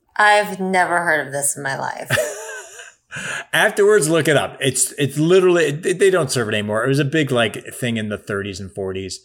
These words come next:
Speaker 2: It's basically this kind of gravy beef thing that you put on toast. And the, uh,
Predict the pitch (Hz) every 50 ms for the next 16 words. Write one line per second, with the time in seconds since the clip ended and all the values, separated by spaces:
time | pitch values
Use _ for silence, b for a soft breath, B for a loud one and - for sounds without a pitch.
0 | b b b b b b _ - 143 143 139 - - - 143 143 139 139 135 127
1 | 120 120 110 117 107 - - - - 123 117 107 98 98 - - 104 107 117 120
2 | 120 110 110 117 113 107 98 95 - 110 104 104 98 - - - - 107 101 98
3 | 98 95 87 73 101 101 95 - - - 117 - - 104 98 92 90 - - 101
4 | 98 95 90 - - _ - - - - - - - - 131 117 113 110 107 104
5 | 104 101 - 120 110 104 104